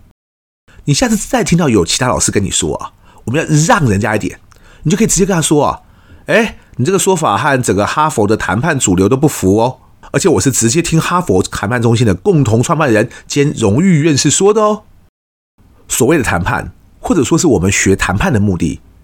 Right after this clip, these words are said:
其实是要让本质和关系都要透过谈判而同步的增进。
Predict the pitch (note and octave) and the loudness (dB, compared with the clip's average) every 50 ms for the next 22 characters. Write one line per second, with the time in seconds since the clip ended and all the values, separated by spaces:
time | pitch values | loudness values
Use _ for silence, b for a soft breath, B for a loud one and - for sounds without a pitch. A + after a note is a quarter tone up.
0 | b b b b b b b b b b - - A#3 A3+ G#3 - A#3 A#3 G3+ E3+ | b b b b b b b b b b -2 0 2 2 2 2 2 2 2 2
1 | E3+ F#3+ D#3+ A2 F2+ - - - - - _ - C#3 B2 G#2+ F2 F2 F2 D#2+ - | 2 2 0 -2 -4 -8 -14 -20 -20 -16 _ -2 0 0 0 0 0 -2 -2 -2
2 | E2 F2+ G#2 C3 C#3 B B B - D#3+ A#2+ G2 - - F3+ G3 G#3 A3 G#3+ F#3+ | 0 2 2 0 0 B B B -4 -2 -2 -4 -4 -2 0 2 2 2 2 2
3 | - - - G3 G3+ F#3+ F#3 B B B B - E3 E3 - - F#3 E3+ D3+ - | 0 2 2 2 2 2 0 B B B B -2 -2 -2 0 -2 -2 -2 -2 -2
4 | - - G2+ F#2 G2 C3 E3+ G3 D3+ - - - G2+ A2 - - - - G2 G2 | -2 -4 -2 -2 0 0 0 0 -2 -2 -4 -4 -4 -4 -4 -4 -4 -2 0 2
5 | B2 D3 A3+ A3 C#3+ G#2 - - G2 G2+ - - F#2+ - | 2 2 2 2 0 0 0 0 0 2 2 0 0 -2